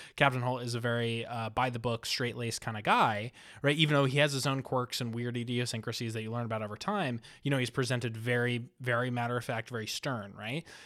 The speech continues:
You don't have that kinda grounding force in this show. It's not like Randall Park, uh,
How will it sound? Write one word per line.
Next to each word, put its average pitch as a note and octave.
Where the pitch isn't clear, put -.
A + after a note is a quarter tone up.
You D#3
don't G#3+
have E3+
that E3
kinda D#3
grounding B2+
force B2
in C3
this B2+
show. D#3
It's -
not F3+
like F#3+
Randall C#3+
Park, B2
uh, C3+